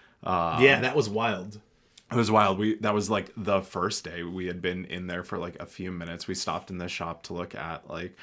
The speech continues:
Speaker 1: some
Speaker 2: Gundams.
Speaker 1: Gundams they had on the wall. And we were, like, just heading out, and I, like, took a step back, and I looked, and I saw this, like, little blue alarm clock, and I saw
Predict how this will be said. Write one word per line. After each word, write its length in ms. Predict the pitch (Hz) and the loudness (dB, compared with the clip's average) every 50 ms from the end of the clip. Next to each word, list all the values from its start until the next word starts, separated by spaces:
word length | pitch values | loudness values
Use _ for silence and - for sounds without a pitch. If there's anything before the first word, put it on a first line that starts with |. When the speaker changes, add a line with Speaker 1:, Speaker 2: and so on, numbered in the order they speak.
| - - 95 95 90 | -14 -10 -10 -8 -4
Speaker 1:
some 200 | - 113 107 104 | -2 0 0 2
Speaker 2:
Gundams. 180 | 101 90 85 82 | 2 2 2 0
Speaker 1:
Gundams 200 | 82 85 92 90 | -2 -6 -4 -4
they 80 | 98 85 | -4 -4
had 180 | 85 92 85 82 | -4 -4 -6 -6
on 100 | 82 82 | -6 -6
the 80 | 82 | -8
wall. 340 | 80 82 80 80 87 98 - - - - - - _ | -6 -6 -6 -6 -6 -8 -10 -14 -20 -20 -20 -10 _
And 80 | - 170 | 2 4
we 60 | 202 | 6
were, 60 | 220 | 6
like, 120 | 202 185 190 | 6 6 4
just 160 | - - - | 2 -4 -6
heading 260 | 147 143 151 151 127 110 | -6 -4 -2 0 2 4
out, 280 | 117 117 120 - - | 6 6 6 4 2
and 120 | 101 104 104 | 0 0 2
I, 80 | 107 | 2
like, 340 | 104 98 101 104 101 - - - - - _ _ - | 4 4 2 2 0 -4 -10 -20 -20 -20 _ _ -6
took 200 | - 165 165 160 | -4 -2 -2 0
a 60 | 202 | -2
step 340 | 196 - - 160 139 101 92 | -2 0 2 2 0 0 0
back, 360 | 101 104 104 95 101 98 - - | 2 2 2 2 0 -2 -6 -6
and 100 | 104 104 | -4 -2
I 120 | 101 98 | -2 0
looked, 640 | 98 98 101 101 113 127 123 101 98 - - - - - | 0 0 0 2 4 4 4 4 2 -2 -8 -14 -10 -6
and 100 | 104 101 | -4 -4
I 60 | 98 | -2
saw 340 | 98 - - 120 101 101 104 | -2 -2 0 2 2 2 2
this, 240 | 101 95 92 - - | 2 0 -2 -2 -4
like, 180 | 90 87 - | -4 -6 -6
little 320 | 90 90 92 101 107 123 123 | -6 -4 -2 0 0 0 0
blue 340 | 117 107 113 110 107 104 101 | 0 2 4 4 4 4 4
alarm 400 | 92 87 87 87 87 87 98 95 | 0 0 -2 -4 -6 -6 -8 -8
clock, 380 | - - - 82 - - - - | -10 -8 -6 -6 -6 -6 -8 -12
and 160 | - - 92 95 | -12 -10 -8 -6
I 100 | 95 95 | -6 -6
saw 580 | - - - 98 95 98 95 95 95 92 92 | -6 -4 -2 0 2 2 2 2 0 -2 -4